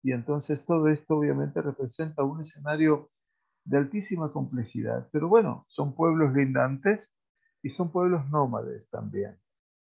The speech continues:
¿no? Acuérdense ustedes que Moab, le estoy dando una visión general, eh, es uno de los escenarios tal vez más complejos desde la perspectiva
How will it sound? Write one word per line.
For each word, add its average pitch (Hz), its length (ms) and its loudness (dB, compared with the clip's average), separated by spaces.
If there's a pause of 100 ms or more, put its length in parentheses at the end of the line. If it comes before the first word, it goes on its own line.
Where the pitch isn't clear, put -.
¿no? 160 320 -2 (220)
Acuérdense 170 540 0
ustedes 160 380 -2
que 143 120 -4
Moab, 143 500 4 (680)
le 139 180 -2
estoy 156 180 4
dando 156 320 4
una 135 400 0
visión 131 520 -2
general, 147 600 2 (400)
eh, 131 500 0 (460)
es 175 220 -4
uno - 220 -4
de 151 120 2
los 135 180 -2
escenarios 156 680 -4
tal 131 160 -2
vez 160 260 -2 (640)
más 147 220 2
complejos 151 680 0
desde 107 200 -4
la 107 140 -4
perspectiva 120 840 0